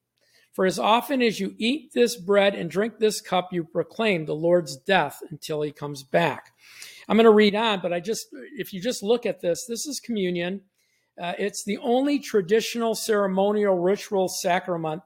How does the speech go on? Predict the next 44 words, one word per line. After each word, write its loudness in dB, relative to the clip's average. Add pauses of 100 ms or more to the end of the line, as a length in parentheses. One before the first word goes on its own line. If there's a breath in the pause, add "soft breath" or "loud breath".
that -4
Jesus -10
gave 0
us -2
to -8
do. 0 (280 loud breath)
He -6
gave 4
us 4
many 4
commandments, 0 (1200 loud breath)
but 8
he 4
didn't 4
give 6
us 4
something 0
that 0
was 0
repetitive 0
to -12
be -4
done 2
in -6
remembrance -2
of -10
him. -6 (640)
So 2
he 2
said, 0
"Take, 2
eat, 0
this 4
is -4
my 2
body, 4 (1200 soft breath)
and 2
th-, -4
take, 4
drink, 2
this 2
is -4
my 2
blood." 4